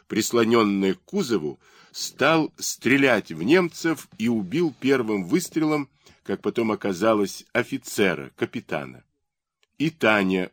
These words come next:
убила троих. И Христофоров застрелил ещё одного, уже в спину, когда немцы побежали назад. В передовом госпитале,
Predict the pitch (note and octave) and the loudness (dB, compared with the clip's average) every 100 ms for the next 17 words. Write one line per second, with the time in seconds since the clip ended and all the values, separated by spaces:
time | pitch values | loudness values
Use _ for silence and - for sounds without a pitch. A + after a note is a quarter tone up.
0 | - F2+ C#2+ A#2+ A2 - E2+ D#2 C2+ - | -10 -10 -4 -6 -6 -10 -8 -8 -10 -18
1 | _ _ _ _ _ _ _ _ - A2+ | _ _ _ _ _ _ _ _ -4 -2
2 | - C3 - B2+ - C#3+ B2+ - - - | 0 -2 2 0 4 6 6 2 -12 -14
3 | E2 G#2+ - G#2 A2 G2+ D#2+ F#2 - D3+ | -6 -6 -4 0 2 0 -2 -4 -2 2
4 | E3+ G2 F#2 D#2 D2 C2+ - F#2 A2 - | 2 2 -6 -6 -8 -8 -10 -4 -4 -4
5 | - - C#3+ F2+ C#2 _ _ _ _ G2 | -14 -2 0 0 -6 _ _ _ _ -6
6 | D#2 F#2+ F#2 D3 D3+ - C#3 A#2 E2+ D#2+ | -2 0 2 2 2 -4 -8 -6 -8 -6
7 | F2+ G2 F#2 E2 - C2+ _ _ _ _ | -4 -4 -8 -12 -14 -18 _ _ _ _
8 | _ _ _ _ _ _ _ _ _ _ | _ _ _ _ _ _ _ _ _ _
9 | _ _ _ - _ _ _ _ - - | _ _ _ -20 _ _ _ _ -20 0
10 | A#2+ C3 C#3 D#3 F3+ A2 C#3 C#3+ - C3+ | 4 6 6 8 6 6 6 6 0 -6
11 | - B2+ C3 | -2 2 2